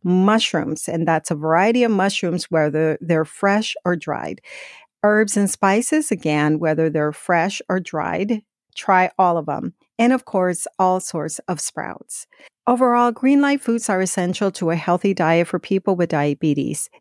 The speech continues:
They are packed with nutrients, fiber, and antioxidants. They can help to promote healthy blood sugar levels, reduce the risk of chronic diseases, and support overall health and well-being. By prioritizing green light foods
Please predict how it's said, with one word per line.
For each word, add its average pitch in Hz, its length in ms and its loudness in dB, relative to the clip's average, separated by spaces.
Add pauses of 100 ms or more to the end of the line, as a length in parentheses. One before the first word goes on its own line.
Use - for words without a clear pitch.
They 175 80 0
are 156 200 2
packed 160 460 -2
with 160 260 -2
nutrients, 190 1000 0
fiber, 160 460 2
and 175 180 0
antioxidants. 151 1120 -2 (480)
They 240 80 4
can 277 180 2
help 240 320 0
to 220 120 -2
promote 180 440 2
healthy 214 560 0
blood 175 360 0
sugar 175 260 -2
levels, 160 540 0
reduce 196 380 0
the 185 100 0
risk 180 280 0
of 170 60 -6
chronic 165 400 -2
diseases, 156 760 -4 (120)
and 202 160 2
support 208 580 0 (100)
overall 185 480 2
health 160 300 -2
and 156 140 -6
well-being. 156 500 -2 (720)
By 170 200 2
prioritizing 170 1120 0
green 165 300 0
light 156 260 0
foods 180 480 -2